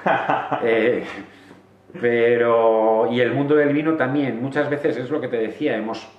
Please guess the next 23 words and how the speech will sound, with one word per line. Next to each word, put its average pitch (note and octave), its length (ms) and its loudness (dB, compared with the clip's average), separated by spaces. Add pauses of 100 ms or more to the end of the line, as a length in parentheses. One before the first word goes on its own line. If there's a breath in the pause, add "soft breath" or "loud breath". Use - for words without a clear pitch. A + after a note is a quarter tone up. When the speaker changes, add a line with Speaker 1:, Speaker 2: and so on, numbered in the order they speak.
(100)
Speaker 2:
tenemos B2 320 -6
que A2 160 -12
quitarnos G2 640 -10
ese G2+ 180 -14
estigma A#2+ 540 -8
del G2+ 160 -4
vino G#2+ 220 -8
es - 80 -12
complicado, - 540 -14 (140)
y E2+ 120 -14
el E2 100 -10
vino G#2+ 260 -8
es A2+ 160 -8
un G#2+ 120 -10
secreto, - 480 -10
y - 40 -14
todo G#2+ 240 -8
es - 80 -8
secreto, - 440 -14
¿no? - 360 -20
Hoy G#2 200 -10
en F#2+ 100 -8
día, G2+ 320 -6